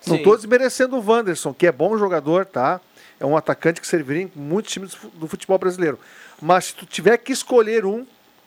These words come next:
Speaker 1: eu ficaria, sem dúvida, com o Pedro em função de ser um jogador que faz muitos gols. E além de ter a mesma velocidade, tem arranque, tem explosão. Só que o jogador que tem muito mais cheiro de gol, tem muito mais vontade de fazer gol que o Wanderson.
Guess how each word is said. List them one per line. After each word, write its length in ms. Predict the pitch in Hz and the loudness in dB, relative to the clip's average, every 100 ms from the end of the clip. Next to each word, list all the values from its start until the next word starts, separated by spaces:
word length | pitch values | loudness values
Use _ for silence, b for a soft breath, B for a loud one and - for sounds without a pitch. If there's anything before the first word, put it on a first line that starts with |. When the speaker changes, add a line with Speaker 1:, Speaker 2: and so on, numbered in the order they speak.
| _ | _
Speaker 1:
eu 100 | - | 0
ficaria, 600 | 190 196 170 151 208 185 - | 0 0 0 0 0 -2 -4
sem 380 | - - 233 262 | -14 -6 -6 -6
dúvida, 500 | 160 208 196 139 104 b b b | -8 -8 -8 -12 -14 b b b
com 140 | - 208 | -10 -10
o 40 | |
Pedro 400 | 208 156 175 208 | -4 -2 -2 -6
em 20 | |
função 340 | 214 233 - 175 | -12 -12 -10 -10
de 100 | 175 | -8
ser 100 | 190 | -8
um 60 | |
jogador 360 | 185 220 160 143 | -6 -8 -6 -8
que 120 | - | -10
faz 300 | 208 - 175 | -10 -4 -4
muitos 340 | 160 139 180 - | -4 -14 -16 -14
gols. 360 | 123 165 - - B B B | -12 -12 -14 -20 B B B
E 80 | 180 | 2
além 180 | 160 196 | 2 -4
de 100 | 208 | -12
ter 180 | - 196 | -4 -4
a 80 | 165 | -2
mesma 300 | 143 196 208 | -4 -2 0
velocidade, 680 | 208 196 - 143 151 170 - | 0 -2 -4 -6 -4 -6 -8
tem 180 | 156 | -4
arranque, 600 | 180 147 139 180 175 196 180 B B - - | -2 0 0 0 -4 -18 -20 B B -20 -6
tem 100 | 170 | -4
explosão. 720 | 196 - 185 123 139 160 180 - b b | -2 2 0 0 -4 -4 -6 -14 b b
Só 160 | - 160 | -4 -4
que 120 | 160 | -4
o 20 | |
jogador 300 | 160 170 160 165 | -8 -8 -6 -8
que 60 | |
tem 120 | - | -8
muito 260 | 170 196 214 | -8 -8 -10
mais 160 | 175 165 | -10 -8
cheiro 280 | - 170 170 | -6 -6 -6
de 120 | 139 | -12
gol, 180 | 120 151 | -12 -10
tem 140 | 156 | -10
muito 220 | 147 190 | -12 -14
mais 180 | 175 170 | -6 -6
vontade 380 | 147 151 127 156 | -6 -14 -6 -6
de 60 | 156 | -6
fazer 200 | 151 143 | -12 -12
gol 120 | 127 | -14
que 100 | 131 | -12
o 80 | 196 | -8
Wanderson. 400 | 151 120 113 123 | -8 -10 -16 -20